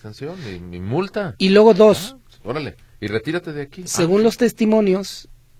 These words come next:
Speaker 2: cuando ofrecen esto para que no caigas al corralón, y si pagas, no te dan ningún, mm, ticket o folio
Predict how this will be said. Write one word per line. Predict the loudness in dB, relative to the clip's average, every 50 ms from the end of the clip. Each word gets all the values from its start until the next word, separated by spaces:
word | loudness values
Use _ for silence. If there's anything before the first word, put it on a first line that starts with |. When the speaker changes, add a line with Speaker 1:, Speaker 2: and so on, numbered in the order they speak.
| _ _ _ _ _ _ -20 -20 -14 -6 -2
Speaker 2:
cuando | -2 0 0 0 -2 -2
ofrecen | -2 -2 -2 -2 -2 -2 -2 -2 0
esto | 0 -2 -2 -4 -4 -2
para | -2 -4 -4
que | -4 -4 -4
no | -4 -2
caigas | -2 -2 -2 -2 -2 -2
al | -2 -2
corralón, | -2 0 2 2 2 2 0 -2 -6 -12 -20 -20 _ _ _ -10
y | -8 -8
si | -6 -6 -4
pagas, | 0 4 4 6 6 6 4 2 0 -4 -14 -20 _ _ _ -8
no | -4 -2 -2 0
te | 0 -2
dan | 0 0 0
ningún, | -2 -2 -2 -2 -2 -2 -2
mm, | -2 -2 -4 -4 -6 -8 -10 -14 -14 -8 -6
ticket | -6 -4 -4 -4 -6 _ _ -20 -14 -10
o | -10 -8
folio | -4 -2 -2 -2 -2 -6 -10